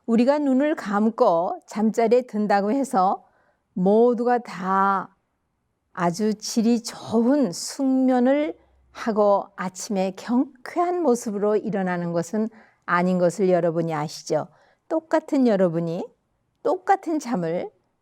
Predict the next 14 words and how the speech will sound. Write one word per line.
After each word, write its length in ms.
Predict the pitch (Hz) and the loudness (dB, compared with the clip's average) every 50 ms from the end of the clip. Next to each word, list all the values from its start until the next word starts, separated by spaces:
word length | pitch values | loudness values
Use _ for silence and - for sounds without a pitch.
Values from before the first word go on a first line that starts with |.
| _ | _
똑같은 560 | - 269 294 294 _ 330 269 - - 349 349 330 | -2 -2 -2 0 _ -2 -2 -2 -2 -6 -6 -6
침대에서 880 | - - 294 269 240 202 208 190 190 190 - 190 175 170 196 381 - _ _ _ _ _ _ _ _ _ _ - | -6 -4 0 0 2 4 4 2 2 2 2 2 2 2 2 -2 -8 _ _ _ _ _ _ _ _ _ _ -12
같은 320 | - 247 262 - 262 269 | -10 -10 -2 2 2 2
시간에 600 | 262 - - 240 190 180 175 170 175 185 - 392 - _ _ _ _ _ | 2 2 0 0 0 0 0 -4 -4 -4 -6 -8 -14 _ _ _ _ _
주무셔도 800 | - - - 226 226 240 226 - 277 180 165 165 165 160 - - _ | -14 -2 2 2 2 2 2 2 0 2 4 4 2 2 0 -6 _
어떤 340 | - 233 226 233 254 240 233 | -2 -2 0 0 0 0 2
날은 280 | 226 220 220 233 247 254 254 | 2 2 2 2 0 0 -2
아침에 520 | - 208 - - - - 226 214 208 196 - | -6 -12 -10 -12 -6 -2 -2 -2 -2 -4 -8
굉장히 500 | - - - 294 311 - 339 339 349 339 | -10 -6 -4 -4 -2 -2 -2 -2 -2 -4
경쾌하시죠? 880 | - 220 233 254 254 254 - 339 339 285 - - - - - 160 135 - _ _ _ _ _ _ _ _ _ _ _ _ | -2 0 0 0 0 0 -2 -4 -4 -4 -6 -10 -8 -2 -2 -2 -2 -4 _ _ _ _ _ _ _ _ _ _ _ _
그러나 360 | - - 247 247 240 254 262 240 | -2 0 2 2 4 2 2 0
어떤 380 | - 226 226 233 - 240 233 | -2 -4 -4 -2 0 0 0
날은 320 | 233 233 226 233 247 240 240 | 0 0 0 -2 -2 -4 -6
참 400 | - - - - - 330 330 | -10 -18 -18 -14 -10 -10 -12